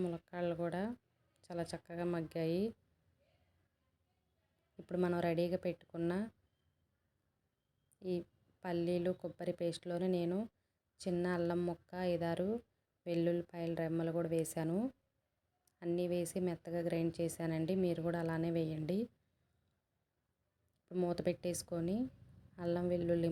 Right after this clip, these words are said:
మొత్తం రెండు మూడు నిమిషాల్లోనే ఫ్రై అయిపోయిద్ది. లో ఫ్లేమ్లో పెడితే చక్కగా అల్లం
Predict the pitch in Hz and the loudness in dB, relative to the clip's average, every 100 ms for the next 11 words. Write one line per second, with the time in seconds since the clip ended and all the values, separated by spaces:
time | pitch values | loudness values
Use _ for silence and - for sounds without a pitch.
0 | 165 160 170 180 180 170 170 165 165 156 | 0 -2 -2 2 4 4 2 2 0 -2
1 | 175 170 170 180 - 165 165 160 165 151 | 0 2 2 0 0 2 2 0 -4 -4
2 | 147 220 262 _ _ _ _ 175 175 175 | -2 -2 -4 _ _ _ _ 2 2 2
3 | 180 175 170 165 165 160 185 175 160 165 | 0 2 2 0 -2 -4 -4 -4 -4 -4
4 | 165 170 160 | -2 0 2